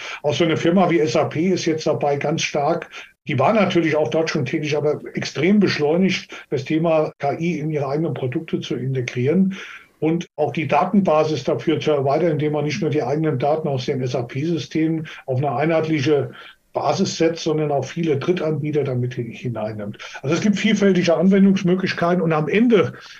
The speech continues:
natürlich ist ja auch so ein Thema, was wir schon die letzten zwei, drei Jahre immer wieder herausstellen.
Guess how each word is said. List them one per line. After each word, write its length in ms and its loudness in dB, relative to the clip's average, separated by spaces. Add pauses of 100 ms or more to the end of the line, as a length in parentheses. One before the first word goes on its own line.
(120)
natürlich 600 0 (160)
ist 140 -2
ja 80 4
auch 100 0
so 140 0
ein 100 0
Thema, 340 2
was 200 0
wir 120 2
schon 200 -2
die 80 -2
letzten 520 -4 (200)
zwei, 240 0
drei 220 2
Jahre 200 2
immer 180 0
wieder 140 2
herausstellen. 680 0